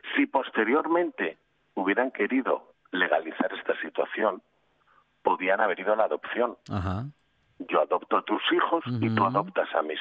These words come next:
Speaker 1: hijos. Pero ustedes tampoco quisieron ir a esto. ¿Qué pasa? Que cuando se produce la ruptura y ya no podemos ir a la adopción porque ya no soy nada,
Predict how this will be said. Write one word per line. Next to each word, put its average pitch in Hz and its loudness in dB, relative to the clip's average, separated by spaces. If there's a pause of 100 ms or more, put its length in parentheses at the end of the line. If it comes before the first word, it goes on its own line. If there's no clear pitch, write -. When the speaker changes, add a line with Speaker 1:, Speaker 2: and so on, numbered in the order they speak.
Speaker 1:
hijos. - -2 (560)
Pero 147 2
ustedes 165 0
tampoco - -2
quisieron 85 -2
ir 76 -2
a 76 4
esto. - -6 (1040)
¿Qué 113 2
pasa? - 0 (200)
Que - 0
cuando 85 0
se 90 0
produce - 0
la 110 4
ruptura 101 -2 (460)
y 107 0
ya 131 4
no 117 0
podemos 110 0
ir 107 2
a 95 4
la 92 2
adopción 104 0
porque - -4
ya 87 2
no 87 -2 (100)
soy 82 0
nada, 87 2